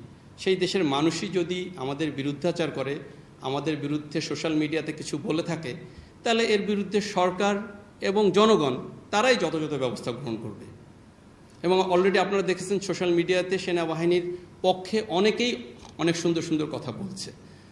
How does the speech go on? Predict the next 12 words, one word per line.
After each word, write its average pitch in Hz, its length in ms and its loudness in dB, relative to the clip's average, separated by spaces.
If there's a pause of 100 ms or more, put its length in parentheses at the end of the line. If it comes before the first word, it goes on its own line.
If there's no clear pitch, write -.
(200)
So, 190 60 4
আপনারা 190 280 2
বুঝতে 165 440 -2
পারেন 135 300 0
যে, 147 120 -2
যে 143 160 -4
আপামর 190 460 2
জনসাধারণের 170 600 2
জন্য 202 180 2
আমরা 190 160 2
কাজ 180 260 -2
করছি, 202 400 -2